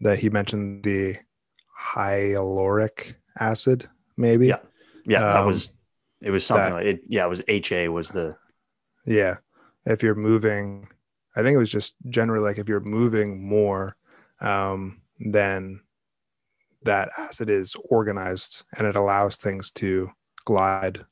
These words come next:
Speaker 1: more so. And if you're not, then it becomes disorganized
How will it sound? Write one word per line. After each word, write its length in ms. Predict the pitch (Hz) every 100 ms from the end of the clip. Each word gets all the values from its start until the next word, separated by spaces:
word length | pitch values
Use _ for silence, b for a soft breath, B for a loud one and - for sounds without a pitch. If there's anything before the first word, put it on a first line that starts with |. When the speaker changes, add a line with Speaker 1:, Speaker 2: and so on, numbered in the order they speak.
| _ _
Speaker 1:
more 180 | 101 101
so. 260 | 98 - 95
And 120 | 95
if 140 | -
you're 200 | - 104
not, 280 | 98 98 98 -
then 160 | 110
it 80 | 98
becomes 340 | 107 - 98 -
disorganized 920 | - 104 98 98 98 95 95 -